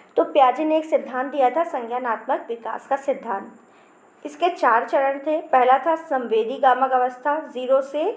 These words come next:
दो वर्ष तक। दूसरा है पूर्व संक्रियात्मक अवस्था, दो से सात वर्ष। तीसरा है मूर्त संक्रियात्मक अवस्था, सात से ग्यारह वर्ष। और चौथा है आपका औपचारिक संक्रियात्मक अवस्था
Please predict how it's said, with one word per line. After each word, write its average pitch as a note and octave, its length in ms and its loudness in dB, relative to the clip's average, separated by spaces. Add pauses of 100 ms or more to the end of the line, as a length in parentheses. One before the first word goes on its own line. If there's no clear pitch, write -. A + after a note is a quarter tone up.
(340)
दो A#3 180 8
वर्ष B3+ 280 4
तक। C#4+ 260 0 (840)
दूसरा D4 400 2
है E4 140 4 (100)
पूर्व D4 260 -4
संक्रियात्मक C#4+ 680 0
अवस्था, C#4 460 0
दो C#4 220 2
से B3+ 220 -2
सात G#3 420 0
वर्ष। C4+ 300 -2 (380)
तीसरा D4 380 2
है E4 340 -2 (200)
मूर्त D4 380 2
संक्रियात्मक D4 720 2
अवस्था, C#4+ 460 2
सात A#3+ 500 0
से B3 120 -2
ग्यारह G#3 420 0
वर्ष। C#4 320 0 (440)
और B3 200 2
चौथा C4 400 4
है D#4 220 4
आपका A#3 580 2 (520)
औपचारिक C#4+ 840 4
संक्रियात्मक A#3+ 800 0
अवस्था A3+ 480 0